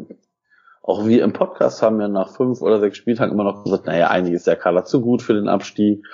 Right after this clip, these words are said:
Das werden wir uns schon rausmanövrieren.“ Und, äh, also ich, ich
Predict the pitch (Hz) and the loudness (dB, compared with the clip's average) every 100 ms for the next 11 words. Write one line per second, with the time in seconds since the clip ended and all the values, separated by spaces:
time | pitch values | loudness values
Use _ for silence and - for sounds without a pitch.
0 | - - - 92 92 85 92 92 - 165 | -20 -20 -8 -6 0 2 4 2 2 2
1 | 147 110 123 - 107 107 107 98 107 107 | 4 4 2 -2 -4 -2 -2 -4 -4 -2
2 | 104 104 - 98 98 - - - - - | 0 -2 -6 -6 -8 -18 -20 -20 -20 -20
3 | - 381 466 - - - - - - - | -16 -10 -8 -6 -8 -6 -10 -10 -10 -2
4 | 123 117 113 113 - - | 2 2 -2 -6 -10 -12